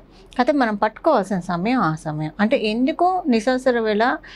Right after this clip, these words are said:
నిద్ర పట్టదు, ఎందుకు బ్రాహ్మీ ము-, గాఢ నిద్రపోయే సమయం ఆ నిద్ర అన్నదానికి దేవతలు, ఋషులు సంచరించే సమయంలో వాళ్ళు ఎక్కడుంటే అక్కడ ప్రశాంతత ఉంటుంది కదా. దైత్యులు ఉన్న చోట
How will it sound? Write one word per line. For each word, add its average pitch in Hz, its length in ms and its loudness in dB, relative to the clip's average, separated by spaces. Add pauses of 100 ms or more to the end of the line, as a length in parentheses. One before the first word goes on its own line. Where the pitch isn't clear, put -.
(220)
నిద్ర 208 280 2
పట్టదు, 214 680 -2
ఎందుకు 262 420 0
బ్రాహ్మీ 240 420 2
ము-, 240 220 0
గాఢ 220 320 2
నిద్రపోయే 240 600 0
సమయం 214 380 -2
ఆ 190 120 0
నిద్ర 175 340 -2
అన్నదానికి 170 760 -4 (360)
దేవతలు, 247 560 2
ఋషులు 208 400 0
సంచరించే 185 600 -4
సమయంలో 175 680 -4 (320)
వాళ్ళు 277 300 2
ఎక్కడుంటే 294 420 0
అక్కడ 262 240 0
ప్రశాంతత 202 540 0
ఉంటుంది 156 360 -4
కదా. 185 400 0
దైత్యులు 220 680 -2
ఉన్న 269 260 0
చోట 254 220 2